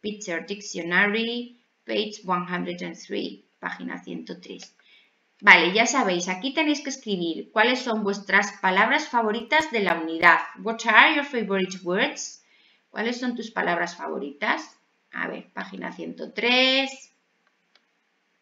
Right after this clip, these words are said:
Esta, ¿no? Esta de aquí. ¿Veis? Aquí tenéis todo el vocabulario del tema que podéis repasar. Bed, bookcase, clock, cushion, picture, plant, sofa, table, television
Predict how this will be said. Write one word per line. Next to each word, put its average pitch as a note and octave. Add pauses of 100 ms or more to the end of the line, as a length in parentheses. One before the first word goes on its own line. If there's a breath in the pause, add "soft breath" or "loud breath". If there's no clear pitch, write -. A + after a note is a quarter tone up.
(500)
Esta, F3+
¿no? C4
Esta -
de -
aquí. -
¿Veis? C4+
Aquí A#3+
tenéis A#3
todo B3
el D4
vocabulario C#4
del A#3
tema E3+ (120)
que F#3+
podéis F#3+
repasar. F#3 (420 loud breath)
Bed, F#3+ (260)
bookcase, A3+
clock, F#3 (280)
cushion, B3 (300 loud breath)
picture, A#3+
plant, G3+ (100)
sofa, A#3
table, A3+
television A3+